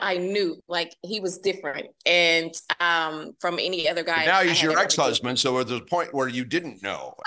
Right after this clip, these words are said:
Speaker 2: <laughs> Right?
Speaker 1: Different, different. It is, honestly, though,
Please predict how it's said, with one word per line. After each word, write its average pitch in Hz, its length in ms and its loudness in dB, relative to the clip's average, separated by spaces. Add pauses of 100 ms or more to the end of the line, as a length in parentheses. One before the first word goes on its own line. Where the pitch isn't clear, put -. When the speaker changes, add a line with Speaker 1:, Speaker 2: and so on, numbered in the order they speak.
(120)
Speaker 2:
<laughs> 147 100 -2 (420)
Right? - 500 -2 (160)
Speaker 1:
Different, 339 440 -2 (280)
different. 339 460 0
It 254 100 2
is, - 180 -4 (240)
honestly, 392 360 0
though, 202 340 0